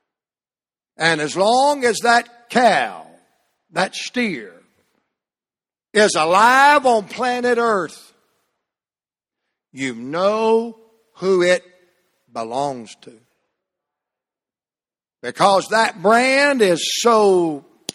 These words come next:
put in there, you would have to literally cut a hole out of the cow to get it off. Because it is a brand mark. It has been burned into the cow.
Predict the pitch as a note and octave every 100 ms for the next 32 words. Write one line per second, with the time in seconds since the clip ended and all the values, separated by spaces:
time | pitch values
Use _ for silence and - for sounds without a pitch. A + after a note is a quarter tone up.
0 | - B3 B3 A#3 A#3 F#3+ D#3+ C3+ G#2 E2
1 | _ _ _ _ _ _ _ _ _ F#3+
2 | G3 E3+ G#3+ G#3 F3+ D#3+ F#3 A#3+ C4+ C#4+
3 | C#4+ - B3 B3 B3+ A3+ A3 D#3+ C#3+ D#3
4 | D#3+ D#3+ F3 - F#3+ D#3+ C3+ C3 B2+ C#3+
5 | D3 D3 D3 C#3 A#2 - - _ _ _
6 | _ _ _ _ _ _ _ _ - E3+
7 | F#3+ A3 G3 B3 A3+ A3 F#3+ G3 F3 D3+
8 | C#4+ D#4 B3+ G#3+ G3 F#3 F#3 E3+ B2 G#2
9 | G2+ _ _ _ _ _ _ _ _ _
10 | _ - A3 G#3 G3 F3+ F3+ _ _ _
11 | A#3+ A#3+ G3 E3+ C#3+ A#3 D4 D4+ C4+ A3+
12 | G3 F#3 F3 F3+ A3 G#3+ G3 F#3 F3+ -
13 | A#3 E3 A#2+ G2 G2+